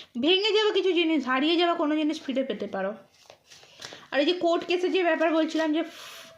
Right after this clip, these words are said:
রায় তোমার, যেহেতু তুমি যে দোষী নও বা তোমার যে কোনো ভুল ছিল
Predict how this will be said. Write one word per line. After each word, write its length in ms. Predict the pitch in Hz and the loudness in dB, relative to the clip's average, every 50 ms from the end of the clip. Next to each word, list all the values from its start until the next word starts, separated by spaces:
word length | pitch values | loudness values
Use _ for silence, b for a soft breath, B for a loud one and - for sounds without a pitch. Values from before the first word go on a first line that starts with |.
| - - 254 | -4 -2 0
রায় 200 | 262 277 320 349 339 - | 2 2 2 2 0 0
তোমার, 160 | 330 254 254 233 | -2 -2 0 0
যেহেতু 200 | 254 262 - 277 240 - | -2 -2 -2 -4 -4 -2
তুমি 160 | 302 294 320 320 226 - - - _ _ _ _ _ - | -2 -2 -2 -2 -4 -8 -12 -20 _ _ _ _ _ -6
যে 160 | 247 262 302 262 262 | -4 -2 0 0 0
দোষী 280 | 247 254 254 - 320 320 277 254 | 0 0 0 -2 0 0 2 2
নও 200 | 254 262 254 214 196 220 - - _ _ _ _ _ _ _ b b b b b b b b b b b b b | 2 2 0 0 -2 -6 -12 -16 _ _ _ _ _ _ _ b b b b b b b b b b b b b
বা 80 | 233 233 - | -8 -4 0
তোমার 220 | 294 285 285 302 311 277 | 0 0 2 2 0 0
যে 40 | 320 330 320 | 0 0 0
কোনো 120 | 294 320 320 254 247 | 0 0 0 0 2
ভুল 140 | 277 294 311 302 - | 2 2 0 0 -2
ছিল 160 | - 285 262 | -2 0 0